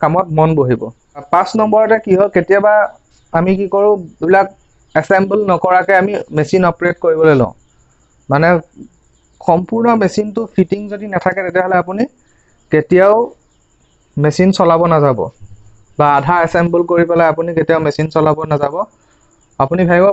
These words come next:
পাৰে expert আপুনি, কিন্তু হ'বও পাৰে আপুনি expert, কিন্তু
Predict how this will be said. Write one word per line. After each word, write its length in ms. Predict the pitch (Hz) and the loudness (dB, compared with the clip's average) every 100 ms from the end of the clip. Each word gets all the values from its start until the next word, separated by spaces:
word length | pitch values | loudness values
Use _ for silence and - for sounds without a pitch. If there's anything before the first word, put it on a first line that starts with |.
| 196 | 2
পাৰে 180 | 190 254 - - - | 0 0 -4 -6 -2
expert 400 | 143 - 165 160 160 - | -2 -2 0 0 -2 -4
আপুনি, 240 | 147 151 180 190 | -2 0 0 0
কিন্তু 260 | 165 156 170 175 170 _ | -2 0 0 -2 -4 _
হ'বও 200 | - 156 226 | -2 0 2
পাৰে 120 | 226 202 | 2 2
আপুনি 140 | 190 175 | 0 -2
expert, 280 | 156 - 175 170 | -2 -2 -2 -2
কিন্তু 180 | 180 | -4